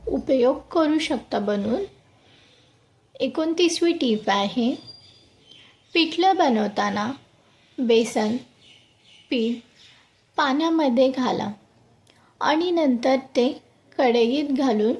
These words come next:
शिजवा, त्यामुळे गुठळ्या होत नाहीत. तीसवी टीप आहे, लोणी बनवताना त्यात व्हिनेगर घाला,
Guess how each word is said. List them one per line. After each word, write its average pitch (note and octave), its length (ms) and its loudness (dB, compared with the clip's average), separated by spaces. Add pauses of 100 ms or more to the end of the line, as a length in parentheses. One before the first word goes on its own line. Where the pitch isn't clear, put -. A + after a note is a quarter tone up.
(100)
शिजवा, A3 500 -2 (540)
त्यामुळे A#3+ 640 2 (720)
गुठळ्या C4+ 540 4
होत B3+ 280 4 (100)
नाहीत. A#3+ 540 0 (1500)
तीसवी E4+ 360 2
टीप B3+ 340 -2
आहे, A3 360 -2 (1400)
लोणी D4+ 420 4 (920)
बनवताना A3 800 0 (380)
त्यात A3+ 400 0
व्हिनेगर C4+ 560 2
घाला, A#3 420 -2